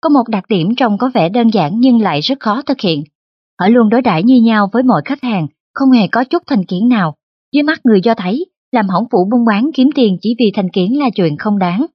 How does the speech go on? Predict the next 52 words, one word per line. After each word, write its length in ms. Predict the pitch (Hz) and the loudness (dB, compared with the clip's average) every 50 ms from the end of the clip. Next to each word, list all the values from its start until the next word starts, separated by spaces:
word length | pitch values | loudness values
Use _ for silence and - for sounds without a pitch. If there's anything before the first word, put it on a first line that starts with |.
| _ _ _ _ _ _ _ _ _ _ _ _ _ _ _ _ _ _ _ - - | _ _ _ _ _ _ _ _ _ _ _ _ _ _ _ _ _ _ _ -4 -2
Nếu 100 | 277 285 | 0 2
muốn 160 | 277 269 294 277 - | 2 2 0 0 0
kiếm 120 | 254 254 302 277 | 0 0 2 2
tiền 240 | 285 240 202 190 180 | 2 2 2 2 0
thì 80 | 208 185 - | -2 -4 -2
phải 140 | 196 196 233 | -2 -4 -2
đập 140 | 254 226 - _ - | -2 -4 -4 _ -4
tan 220 | 262 247 240 226 | -2 -2 -2 0
thành 180 | 226 220 185 170 | -2 -2 -2 -2
kiến 220 | - 196 226 262 | -2 0 0 2
đã 140 | 233 180 170 - | 0 0 -2 -4
có. 280 | 202 180 180 220 294 - _ _ _ _ _ _ _ - | -6 -4 -4 -6 -8 -10 _ _ _ _ _ _ _ -2
Đó 120 | 208 233 | -2 -2
là 160 | 269 285 262 220 | 0 0 -2 -2
kinh 240 | - 262 233 226 | -2 0 0 2
nghiệm 240 | 220 202 165 156 170 | 2 2 0 0 0
mà 80 | 190 202 | -2 0
người 200 | 185 185 180 175 | 0 0 0 0
Do 120 | 208 226 226 | 0 0 -2
Thái 240 | - 202 196 240 | -2 -4 -4 -2
đã 120 | 277 254 202 | -2 -2 -2
rút 160 | 196 311 311 _ | -2 -4 -8 _
ra 160 | - 269 247 | -2 -2 -2
được 180 | 214 214 190 170 - - | 0 0 -2 -2 -4 -4
từ 160 | - 202 190 180 - | -2 -2 -2 -2 -2
trong 220 | - 233 214 208 202 | -4 -4 -4 -4 -4
chuyện 280 | - 202 160 147 165 - | -2 -4 -4 -4 -4 -6
kinh 160 | - 208 190 | -4 -4 -2
doanh. 220 | 185 220 202 185 175 - _ _ _ _ _ _ _ _ _ _ - | 0 0 -2 -2 -4 -8 _ _ _ _ _ _ _ _ _ _ -4
Cũng 200 | - 190 202 254 | -4 -2 0 2
như 160 | 277 262 262 | 2 2 2
tiền 260 | 262 - 240 202 165 | 2 0 0 0 0
không 200 | 175 - 254 240 | -2 -4 -6 -6
phân 200 | 220 - 247 226 | -2 -2 -2 -2
biệt 120 | 214 208 170 165 | 0 -2 -4 -4
sạch 100 | - 190 - - | -6 -10 -8 -4
sẽ 200 | 214 180 165 202 - | -4 -2 -2 -2 -2
và 140 | - 220 190 165 | -2 -2 0 0
dơ 120 | 202 226 208 | 0 0 0
bẩn, 260 | 202 190 151 180 254 - _ _ _ _ _ _ _ _ _ _ _ - | 0 -2 -2 -2 -6 -8 _ _ _ _ _ _ _ _ _ _ _ -2
người 160 | 226 220 220 190 | 0 0 2 2
Do 120 | 262 247 | 0 -2
Thái 260 | - 208 208 226 302 294 | -2 -4 -6 -6 -6 -4
cũng 140 | - 220 214 | -4 -6 -4
không 180 | - - 277 247 - | -2 -4 -4 -4 -2
phân 160 | - 262 240 | -2 -2 0
biệt 160 | 220 196 160 - | 0 0 -2 -2
đối 180 | - 214 254 | -4 -4 -4
tượng 280 | - - 254 196 156 165 - | -4 -2 -2 -2 -2 -2 -4
kiếm 160 | 233 240 262 262 | -4 -4 -2 0
tiền. 220 | 277 247 190 151 143 _ _ _ _ _ _ _ _ _ - | 0 0 0 -2 -4 _ _ _ _ _ _ _ _ _ -6
Họ 80 | - | -6